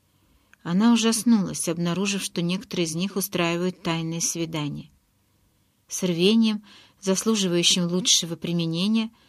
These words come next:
она принялась обращать христиан и индуистов в единственно правильную веру — ислам. После бесконечных ссор и стычек с дочерью из-за неуместного вмешательства в жизнь иноверцев я поняла,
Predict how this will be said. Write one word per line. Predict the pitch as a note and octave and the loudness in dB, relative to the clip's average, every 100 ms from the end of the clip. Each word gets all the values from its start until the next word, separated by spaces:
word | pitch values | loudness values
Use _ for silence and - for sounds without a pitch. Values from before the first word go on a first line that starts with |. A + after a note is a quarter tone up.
| _ _ _ _ | _ _ _ _
она | F#3 F#3+ B3 | 0 2 2
принялась | B3 A#3 G#3 A3 A3 | 4 4 6 4 2
обращать | F#3 F3 F3 - G3 - | 2 2 2 2 0 0
христиан | F#3 - - F3 F#3 F#3+ _ _ _ - | -2 -2 0 0 0 -2 _ _ _ -4
и | F3+ | 0
индуистов | F3 D#3+ E3 A3 - A#3 - | 2 2 2 2 0 -2 0
в | |
единственно | F#3 E3+ F#3+ A3+ - A#3 A#3 | -2 0 -2 -2 2 4 4
правильную | A#3 E3 D#3+ E3+ E3 E3 | 2 0 0 -2 -2 -4
веру — | D#3 D3+ D3+ D3 _ _ _ _ _ | -4 -4 -4 -10 _ _ _ _ _
ислам. | F3+ - E3 C#3+ D3+ _ _ _ _ _ _ _ _ | -2 -2 -2 -2 -6 _ _ _ _ _ _ _ _
После | D4 C#4 F3 | -2 0 0
бесконечных | E3+ - F3+ E3+ - F3 E3+ | 0 0 0 0 0 -2 -2
ссор | - D#3+ E3 | 0 0 0
и | |
стычек | D#3+ - C4+ C4+ A#3+ | -2 0 0 0 -4
с | - | -6
дочерью | F3+ F#3+ A3+ - G3+ G3 - - - _ - | -2 0 0 -2 -2 -2 -8 -20 -20 _ -2
из-за | F#3 G3 | 2 4
неуместного | G#3 A3 B3 B3 F#3+ F3 | 6 6 6 4 0 0
вмешательства | F3 F3 F3+ F3+ E3+ - F3 | 2 2 2 2 -2 -2 0
в | |
жизнь | E3+ F3+ F3 E3+ - | 2 2 2 0 -4
иноверцев | E3+ E3+ E3 A3 - - G3+ | -4 -2 2 0 0 -6 -8
я | E3+ G3+ A#3 | -2 -2 0
поняла, | E3+ D#3+ D#3 D3+ | -4 -4 -2 -4